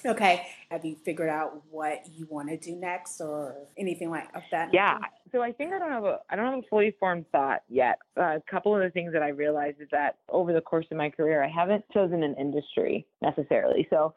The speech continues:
Speaker 2: um, what I'm good at by trade and what I enjoy doing is marketing and public relations and anything that's like, I don't even wanna say necessarily storytelling, but, um, I love, I just, I love figuring out how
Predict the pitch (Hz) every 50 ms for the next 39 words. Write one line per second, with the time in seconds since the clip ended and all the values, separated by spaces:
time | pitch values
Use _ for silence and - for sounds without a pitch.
0 | _ _ - _ - - 165 156 156 151 156 147 - - - 196 202 202 180 160
1 | 151 - 175 165 156 139 139 160 - - 147 151 147 - - 160 151 151 156 156
2 | 156 156 151 143 143 147 147 143 143 139 139 135 143 139 139 139 139 131 123 131
3 | 135 143 139 135 135 - - 135 135 139 143 156 160 - 139 139 135 135 131 131
4 | 123 117 - - 139 - 139 - 139 135 131 139 - - 135 139 147 143 127 127
5 | 143 143 131 - 135 131 135 131 127 131 - - 113 120 127 - - _ _ -
6 | - _ _ _ _ - 180 202 208 185 170 156 151 147 139 - 143 139 139 135
7 | _ - 139 139 139 135 131 127 - _ _ _ _ _ - 160 135 139 143 139
8 | 135 - - 139 127 127 127 127 127 - - 139 123 113 110 - - - - -
9 | 127 107 92 78 76 85 - - _ - - 160 156 156 156 151 151 156 151 147
10 | 143 143 143 139 131 139 139 _ _ _ _ _ _ _ _ _ _ _ _ _
11 | _ _ _ _ _ _ _ - 170 170 160 156 - 180 180 175 _ _ _ _
12 | _ - 165 165 156 151 151 151 156 156 156 156 156 156 151 147 - - _ _
13 | _ _ _ - 165 151 143 160 156 151 151 147 143 - - - 139 139 139 131
14 | 120 - - 139 139 135 135